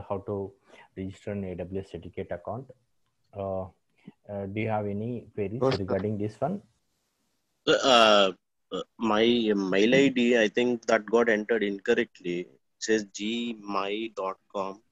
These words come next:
Speaker 3: So should I still activate the A P S D C account, or can I, can I?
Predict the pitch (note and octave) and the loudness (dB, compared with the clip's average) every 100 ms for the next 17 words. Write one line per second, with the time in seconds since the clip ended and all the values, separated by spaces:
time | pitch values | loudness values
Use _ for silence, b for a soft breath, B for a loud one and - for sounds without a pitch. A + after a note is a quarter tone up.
0 | _ - - G2+ - G#2+ A#2+ A#2 - B2+ | _ -18 -8 -6 -4 -2 -2 -2 -4 0
1 | G2 F#2+ - B2 B2 B2 B2 A2+ - A#2 | 0 0 -2 0 -2 -2 -4 -4 -4 -6
2 | A#2+ A2 A2+ - A#2 G#2+ F#2+ A2 A#2+ G3 | -6 -10 -10 -10 -6 -4 -4 -6 -6 -6
3 | D#3+ B2+ C3+ A#2 A2 A2+ A2+ G2 - - | -4 -2 0 0 0 0 0 -4 -12 -18
4 | - G#2 - - - _ A2 A2 A2+ | -18 -16 -18 -20 -20 _ -8 -4 -6